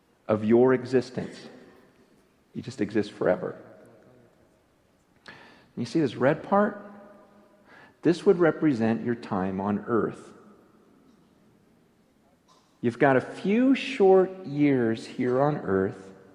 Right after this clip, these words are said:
and then you've got all of eternity somewhere else. This is, this is your existence.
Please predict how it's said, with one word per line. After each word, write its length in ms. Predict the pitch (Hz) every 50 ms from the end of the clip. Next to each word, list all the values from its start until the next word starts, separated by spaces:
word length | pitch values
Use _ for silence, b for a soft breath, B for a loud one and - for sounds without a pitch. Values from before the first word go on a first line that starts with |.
| - - - _ _ _ _ _ _ _ _ _ _ _ _ _ _ _ _ _ _ _ _ _ _ _ _ _
and 180 | - 123 113 101
then 440 | 98 98 98 98 101 104 113 120 -
you've 140 | 110 98 -
got 180 | - 101 98
all 220 | - - 98 92 95
of 100 | 95 110
eternity 500 | 107 - - - 123 113 104 90 95 101
somewhere 440 | 101 - 101 92 92 92 92 92 -
else. 320 | - - - - - - - - - - _ _ _ _ _ _ _ _ _ _ _ _ _ _ _ _ _ _ _ _ _ _ _ - -
This 200 | 113 120 - -
is, 100 | 123 -
this 260 | - 123 135 - -
is 100 | 123 123
your 160 | 123 117 117
existence. 640 | 113 104 107 107 104 - - - 98 - - -